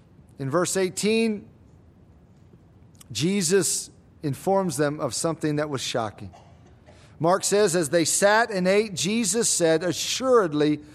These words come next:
I say to you, one of you who eats with me will betray me.'"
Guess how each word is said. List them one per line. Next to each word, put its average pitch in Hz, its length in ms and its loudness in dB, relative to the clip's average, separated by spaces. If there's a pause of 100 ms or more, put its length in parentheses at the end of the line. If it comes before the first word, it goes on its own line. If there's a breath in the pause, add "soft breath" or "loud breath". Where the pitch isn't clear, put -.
(220 loud breath)
I 156 100 2
say 202 340 2
to 165 80 -2
you, 143 160 2
one 160 380 0
of 208 200 2
you 139 420 -2 (220 loud breath)
who 180 200 0
eats 220 300 -2
with 160 200 -2
me 120 420 -6 (680)
will 131 160 -4
betray 123 480 -4
me.'" 80 160 -16